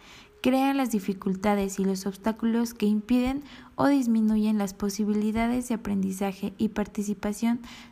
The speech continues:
de determinados estudiantes. Lo importante de esta perspectiva contextual o interactiva es que tales condiciones sociales, cultura del centro,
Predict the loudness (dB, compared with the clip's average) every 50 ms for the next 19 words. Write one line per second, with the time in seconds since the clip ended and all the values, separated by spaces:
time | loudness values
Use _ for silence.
0 | -6 0 2 4 4 4 2 0 0 0 2 2 2 0 0 0 -2 -4 -4 -6
1 | -8 -8 -8 -4 -4 -4 -2 -2 -4 -6 -8 -10 -12 -14 -16 -20 -18 -14 -14 -14
2 | -14 -14 -18 _ -20 -20 _ _ -20 -20 -20 -20 _ _ 4 4 6 6 4 2
3 | 2 4 4 4 4 4 2 0 0 0 0 0 2 2 4 4 2 2 2 0
4 | 0 0 -2 0 -2 -4 -6 -6 -6 -6 -4 -4 -4 -2 0 2 2 2 2 0
5 | -4 -8 -6 -2 -2 -2 0 0 -2 -4 -6 -8 -4 0 2 2 2 2 0 -4
6 | -8 -2 0 2 2 2 2 0 -2 -2 -2 -2 -2 -2 -2 0 2 2 2 2
7 | 0 -2 -4 -10 -10 -2 2 2 2 2 0 -2 -2 -2 0 0 0 2 2 2
8 | 0 -2 -2 0 0 0 0 0 0 0 0 2 2 2 0 -2 -4 -6 -2 0
9 | 0 0 0 -2 -6 -10 -14 -6 0 0 0 0 2 2 2 4 4 2 2 0
10 | 0 -2 -2 0 2 2 2 0 -2 -4 -6